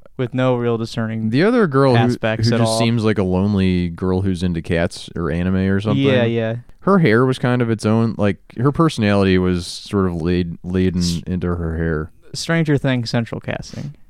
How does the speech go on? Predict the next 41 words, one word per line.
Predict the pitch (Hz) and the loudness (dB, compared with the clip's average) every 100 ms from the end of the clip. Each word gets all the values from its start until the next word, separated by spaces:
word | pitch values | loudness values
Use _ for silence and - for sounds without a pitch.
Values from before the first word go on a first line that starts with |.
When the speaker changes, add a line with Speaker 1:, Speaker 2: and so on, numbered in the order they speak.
| - - - - | -20 -20 -20 -12
Speaker 2:
<laughs> | 104 - 135 - - - - - - - - - - - - - - - | -8 -2 0 -2 -6 -20 -20 -20 -20 -20 -20 -20 -20 -20 -20 -20 -20 -6
Like, | 90 90 - - | -2 -2 -2 -4
Speaker 1:
There's | 135 - | 0 2
Speaker 2:
yeah. | 170 | 2
Speaker 1:
no | 151 180 | 0 0
aesthetic | 190 - - 147 143 135 - - - - - - - - - - _ | 0 -2 -2 0 0 -4 -8 -20 -20 -20 -20 -20 -20 -20 -20 -20 _
consistency | - 120 - 127 - 120 - 110 | -6 -6 -4 -6 -4 -8 -6 -6
to | 107 | -4
these | 107 104 | -6 -6
characters | 107 107 - 107 | -6 -6 -4 -6
at | 110 | -4
all. | 110 107 110 - - - | -4 -4 -6 -10 -20 -4
Speaker 2:
No, | 101 101 98 90 87 87 | 0 2 4 4 2 2
they | |
Speaker 1:
Whereas | 139 143 143 | 2 0 0
if | 139 | -6
you | 139 | -4
look | 160 165 | -4 -2
at, | 151 | -4
you | - | -6
can | 147 | -10
say | - | -4
what | 170 147 | -2 -2
you | |
want | 139 | -2
about | 120 - | -2 -2
It, | 120 117 | -2 -2
but | - | -4
the | - | -8
bully | 110 143 | -2 0
characters | 143 135 123 113 | 0 0 -2 -4
in | 113 | -4
there | 113 110 | -4 -2
look | 107 117 | -2 -2
like | 113 104 | -4 -4
kids | 120 107 | -4 -4
that | 110 | -4
would | 110 | -4
hang | 135 107 | -4 -6
out | 107 | -8
together. | - - - 139 | -8 -8 -8 -8